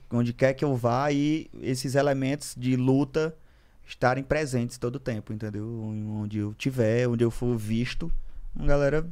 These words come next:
vê que eu represento isso, assim, né? O cangaceiro, antigamente, o cangaceiro, ele não é uma, ele não era uma boa pessoa, <laughs> não, entendeu? Mas ele era um rebelde com causa, entendeu? Então, tipo assim, não tem um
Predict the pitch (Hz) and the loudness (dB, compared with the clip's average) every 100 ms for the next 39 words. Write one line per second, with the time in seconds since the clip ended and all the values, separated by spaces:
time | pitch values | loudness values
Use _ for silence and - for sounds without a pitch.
0 | 170 127 135 139 147 160 151 160 156 - | -6 0 2 2 0 -2 0 0 0 0
1 | 160 147 143 156 127 113 120 - 107 107 | 0 0 -2 -2 -2 -2 -6 -8 -10 -12
2 | - - - - - - - 110 113 - | -16 -20 -20 -20 -20 -20 -6 -2 -2 -2
3 | - - 107 127 175 196 - - 190 190 | -8 -6 -2 2 4 2 0 0 0 0
4 | 139 - 135 117 120 165 156 - - - | -2 0 0 2 0 -2 -4 -8 -18 -20
5 | - - - - - 277 254 - 185 165 | -20 -20 -20 -20 -10 0 0 2 0 0
6 | 160 185 190 180 196 180 - 50 90 87 | -2 -2 -2 -2 -2 -6 -10 -12 -8 -8
7 | 151 185 170 165 117 123 139 - - 107 | -6 -2 -2 -2 -2 0 0 -2 -4 -2
8 | 92 104 110 107 98 117 107 101 113 101 | 2 4 4 4 2 2 2 2 0 0
9 | 117 - - - - - 143 160 156 175 | -4 -8 -18 -20 -20 -14 0 2 4 2
10 | 170 175 175 170 151 160 165 175 - 104 | 2 2 2 2 2 2 0 -6 -4 0
11 | 95 95 98 95 95 95 113 - - - | 0 0 -4 -4 -4 -4 -8 -16 -20 -20
12 | _ - - 120 - 139 - 104 95 95 | _ -8 -2 -2 0 -4 -2 -2 -2 -4
13 | - - _ - - 104 117 135 139 127 | -10 -18 _ -20 -12 -10 -4 -2 0 -2
14 | 113 | -4